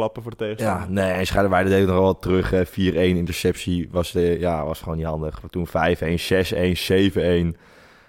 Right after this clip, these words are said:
Speaker 2: Ehm, ja, interview met de coach van, van, eh, Scharweide was ook een beetje, ja, ik vind het gewoon, ja, een beetje gek, gek interview.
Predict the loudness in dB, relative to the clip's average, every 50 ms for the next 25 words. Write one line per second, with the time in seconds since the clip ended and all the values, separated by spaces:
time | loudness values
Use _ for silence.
0 | _ _ _ -12 -8 -6 -6 -4 -4 -4 -4 -6 -6 -6 -8 -10 -12 _ _ _
1 | _ _ _ -20 -20 _ _ _ _ _ 0 2 2 2 0 -2 -2 -2 -2 0
2 | 0 -2 -2 0 2 2 2 2 0 -4 -6 -6 -6 -2 -2 0 0 2 2 4
3 | 4 4 4 4 4 4 4 4 4 2 2 0 -2 -2 0 2 4 4 4 4
4 | 2 2 0 0 2 2 2 2 2 0 0 0 0 -2 -4 -10 -8 -4 -4 -4
5 | -4 -4 -6 -4 -4 -4 -4 -6 -10 -14 -8 -4 -2 -2 -2 -2 -2 -2 -2 -2
6 | -2 -4 -6 -6 -6 -6 -4 -2 -2 -4 -4 -8 -8 -8 -6 -4 -2 -2 -4 -4
7 | -4 -2 -2 -2